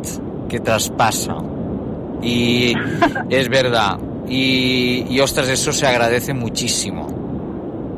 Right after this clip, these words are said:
Speaker 2: Sí.
Speaker 1: Y
Speaker 2: Mira,
Speaker 1: tú
Speaker 2: yo
Speaker 1: lo sabes, porque tú, eh,
Speaker 2: Sí.
Speaker 1: y tú, tú más, porque estás en contacto con muchísima gente conocida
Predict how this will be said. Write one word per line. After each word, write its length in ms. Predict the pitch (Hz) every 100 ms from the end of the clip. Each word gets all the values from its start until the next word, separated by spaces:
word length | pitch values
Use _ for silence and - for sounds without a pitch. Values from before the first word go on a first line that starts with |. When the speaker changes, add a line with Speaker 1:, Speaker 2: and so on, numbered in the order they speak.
| - -
Speaker 2:
Sí. 560 | - 127 - - - - - - - - - - -
Speaker 1:
Y 40 |
Speaker 2:
Mira, 340 | 277 294 285
Speaker 1:
tú 60 | 262 269
Speaker 2:
yo 40 | 156
Speaker 1:
lo 100 | 165
sabes, 640 | 320 117 104 98 - - - 104
porque 400 | 127 - 123 117
tú, 300 | - 123 123 92
eh, 220 | 117 294
Speaker 2:
Sí. 80 | 247
Speaker 1:
y 40 |
tú, 180 | 113 143
tú 180 | - 147
más, 260 | 147 143
porque 300 | 131 131 127
estás 280 | 120 131 127
en 80 | 131
contacto 460 | 131 120 131 127 131
con 100 | 123
muchísima 520 | 117 117 123 139 123
gente 260 | 110 120 123
conocida 600 | 113 110 - 120 123 131